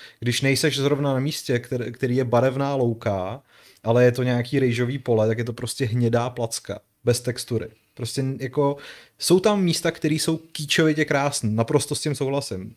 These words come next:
Teďka nedávno jsem byl v nějakých jeskyních, které měly úplně boží světlo a stíny, jsem tam zapaloval, eh, možná jsi to už dělal taky na tom Iki Islandu, jsem tam hledal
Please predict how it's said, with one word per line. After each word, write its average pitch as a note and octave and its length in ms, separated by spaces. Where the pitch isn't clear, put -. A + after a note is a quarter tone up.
Teďka C3 340
nedávno C3 560
jsem C3 200
byl B2+ 280
v B2 120
nějakých B2 400
jeskyních, B2+ 560
které A#2+ 180
měly B2 200
úplně B2 280
boží B2+ 440
světlo B2+ 420
a A#2+ 60
stíny, B2 360
jsem A#2 140
tam A#2 120
zapaloval, A#2 640
eh, - 40
možná A#2+ 520
jsi - 100
to B2+ 80
už A#2 120
dělal A#2+ 180
taky A#2+ 200
na A2+ 60
tom A#2 200
Iki A#2 200
Islandu, A2+ 420
jsem A2+ 180
tam A2+ 120
hledal A#2 80